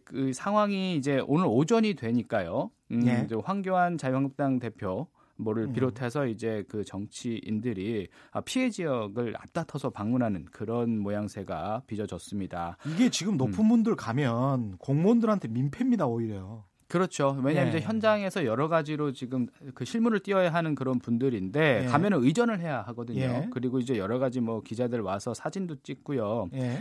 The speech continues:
Speaker 1: 어, 인터뷰도 해야 하고 굉장히 좀 번거로운 그런 상황입니다. 그리고
Speaker 2: 그렇죠.
Speaker 1: 예, 어, 여-, 여당이건 야당이건 계속해서 이제 인사가 오면 관련해서 브리핑도 해야 되고
Speaker 2: 음.
Speaker 1: 내용도 설명을 해야 하기 때문에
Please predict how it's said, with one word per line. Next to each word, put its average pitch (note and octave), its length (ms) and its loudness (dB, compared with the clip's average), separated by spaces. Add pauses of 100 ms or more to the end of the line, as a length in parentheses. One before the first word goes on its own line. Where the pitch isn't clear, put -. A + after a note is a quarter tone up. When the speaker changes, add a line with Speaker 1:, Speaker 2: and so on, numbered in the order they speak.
(160)
Speaker 1:
어, A2+ 220 2
인터뷰도 C3 560 -2
해야 C#3+ 240 -2
하고 B2+ 180 -2
굉장히 C#3 400 -2
좀 C3+ 140 0
번거로운 C3 720 2
그런 A2 200 -4
상황입니다. B2 360 -2
그리고 B2+ 280 -2
Speaker 2:
그렇죠. C#3+ 380 2
Speaker 1:
예, A2+ 200 0 (360)
어, G#2+ 460 2
여-, A2 240 4
여당이건 D#3+ 600 4
야당이건 C3 520 4
계속해서 C3 460 -4
이제 B2+ 180 0
인사가 B2+ 400 0
오면 A2+ 480 4
관련해서 D3 480 -2
브리핑도 D3 580 -6
해야 D#3 200 -6
되고 C#3+ 540 -4
Speaker 2:
음. C3 140 -2
Speaker 1:
내용도 A2+ 340 0
설명을 E3+ 440 -2
해야 F3 200 -4
하기 D3+ 160 -4
때문에 A2+ 500 -2